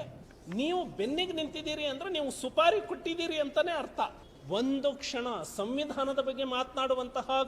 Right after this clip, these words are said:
ಖರ್ಗೆ, ಒಂದು ಕಾಂಗ್ರೆಸ್ ಪಕ್ಷದ ರಾಷ್ಟ್ರೀಯ ಅಧ್ಯಕ್ಷರ ಮಗ ಸುಪಾರಿಯಲ್ಲಿ ಭಾಗವಹಿಸಿದ್ದಾರೆ ಅಂತ ಹೇಳಿದ್ರೆ ಒಂದು ಕ್ಷಣ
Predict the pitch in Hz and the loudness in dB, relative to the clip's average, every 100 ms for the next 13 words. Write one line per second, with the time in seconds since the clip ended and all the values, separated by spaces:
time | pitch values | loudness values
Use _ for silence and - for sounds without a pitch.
0 | 262 233 214 392 240 151 - - - - | 0 -2 2 4 4 2 -6 -18 -20 -8
1 | 208 233 240 214 220 247 285 285 - 262 | -2 -2 -2 0 0 6 6 6 0 -2
2 | - 269 269 220 208 233 - 277 277 294 | 0 4 4 4 2 0 -2 0 4 6
3 | 262 202 269 - 277 269 247 202 220 202 | 4 2 -2 0 2 2 2 2 4 4
4 | - - - - - - 247 - 285 294 | 2 -6 -18 -20 -16 -12 -8 -2 0 0
5 | 277 269 269 - 226 247 247 240 254 247 | -2 -4 -6 -4 -4 -4 -6 -6 -6 -4
6 | 240 233 240 196 208 240 214 160 247 - | -4 -8 -8 -6 -6 -6 -4 -4 -4 -10
7 | - - - 151 254 294 302 302 - - | -18 -20 -4 2 4 2 4 2 2 -6
8 | 254 254 | 0 2